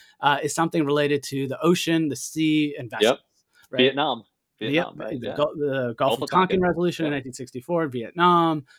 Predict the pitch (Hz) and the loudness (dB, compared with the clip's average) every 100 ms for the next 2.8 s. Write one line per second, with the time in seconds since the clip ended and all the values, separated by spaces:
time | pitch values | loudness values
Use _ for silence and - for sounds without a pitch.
0 | _ 156 131 - 175 - 147 143 151 147 | _ -2 -2 -4 -12 -4 -2 0 0 0
1 | 135 117 143 143 151 135 120 123 117 120 | -2 0 0 2 0 -2 -2 -4 -6 -6
2 | 139 123 113 120 - 113 110 | -6 -6 -8 -12 -10 -8 -8